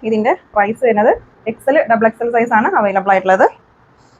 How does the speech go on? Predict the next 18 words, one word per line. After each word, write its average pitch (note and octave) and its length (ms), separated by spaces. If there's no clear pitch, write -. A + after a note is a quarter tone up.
നമ്മുടെ C4 240
ഷോപ്പിൽ C#4 320
ഡയറക്റ്റ് B3+ 320
വന്നിട്ടും C4+ 300
നിങ്ങൾക്ക് G#3 260
പർച്ചേസ് G#3+ 300
ചെയ്യാം G#3 220
ട്ടോ. D4 120
നമ്മുടെ G#3+ 240
ഷോപ്പ് G#3 220
വരുന്നത് A#3+ 260
പാലക്കാട് A3+ 320
ഡിസ്ട്രിക്റ്റിൽ B3+ 320
ഒറ്റപ്പാലം A3+ 420
തോട്ടക്കരയാണ്. A#3+ 540
ഇതിന്റെ B3+ 240
ബാക്ക് A3+ 240
പാർട്ടിലും B3 320